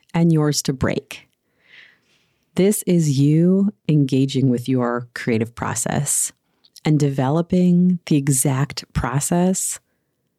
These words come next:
that will work for you. It's gonna be different than anyone else's. I know it's really popular and it's really fun to read those, you know,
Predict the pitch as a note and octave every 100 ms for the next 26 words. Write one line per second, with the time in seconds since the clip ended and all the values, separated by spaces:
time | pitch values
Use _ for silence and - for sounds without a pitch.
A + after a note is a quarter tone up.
0 | _ _ E3 E3 D3+ C#3+ C3+ - C3+ B2
1 | C3 F2 - D3+ - F3 E3 F3 F3+ -
2 | D#3+ C#3+ C3 B2 B2+ A#2 G#2 - - -
3 | C3+ C#3+ D3+ D3 - _ _ D3 - E3+
4 | E3 D#3 - D3+ - F3+ F3 E3+ D3 C3+
5 | - D3+ C#3+ B2 - B2 B2+ B2+ B2 B2+
6 | A#2+ B2+ A#2 B2 A#2+ - C#3+ B2 A#2